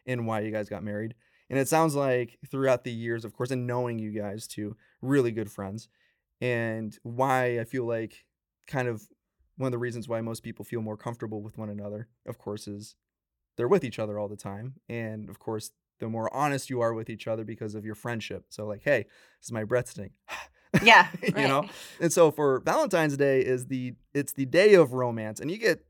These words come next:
Speaker 1: you know, you get some people that are like, "Oh, you know, it's dumb. You should not celebrate just one day. You should be romantic year round." And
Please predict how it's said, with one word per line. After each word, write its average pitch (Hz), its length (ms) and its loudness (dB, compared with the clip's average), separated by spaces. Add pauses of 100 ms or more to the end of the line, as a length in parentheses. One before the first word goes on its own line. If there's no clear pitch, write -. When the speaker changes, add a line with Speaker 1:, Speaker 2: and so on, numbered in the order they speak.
(180)
Speaker 1:
you 180 120 -8
know, 131 100 -2
you 147 80 -2
get 151 320 -4
some 135 200 -4
people 123 320 -6
that 117 100 -6
are 113 80 -4
like, 110 240 -2
"Oh, 151 320 -2
you 151 120 -2
know, 127 260 0 (380)
it's 135 300 -2
dumb. 135 540 0 (440)
You 135 120 -8
should 139 160 -4
not 127 200 0
celebrate 123 420 0
just 117 180 -10
one 123 240 -4
day. 117 260 -2
You 120 120 -8
should 120 180 -12
be 120 300 -10
romantic 120 640 -4 (100)
year 127 320 -2
round." 110 640 -4
And 104 240 -10